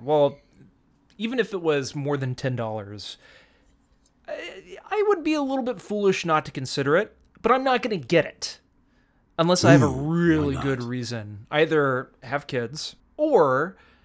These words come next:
Speaker 1: they actually port over their, uh,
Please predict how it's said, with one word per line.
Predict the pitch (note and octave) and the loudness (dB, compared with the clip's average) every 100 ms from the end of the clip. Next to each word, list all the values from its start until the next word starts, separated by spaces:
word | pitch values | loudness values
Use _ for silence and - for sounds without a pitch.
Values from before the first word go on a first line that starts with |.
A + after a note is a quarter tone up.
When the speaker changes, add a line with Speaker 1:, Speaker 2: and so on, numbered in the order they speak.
| _ D3+ | _ -2
Speaker 1:
they | F#3 F#3 | -2 -2
actually | F3+ G3+ - F#3+ E3+ | -6 -6 -6 -2 -2
port | - - E3+ D#3+ | -4 -4 0 4
over | D3+ D#3+ C#3+ C3+ C3 A#2+ G#2+ - | 4 4 2 2 0 -4 -10 -14
their, | C#3+ C3 B2+ A#2+ A#2 - _ | -6 -2 0 -2 -8 -18 _
uh, | C3 | -16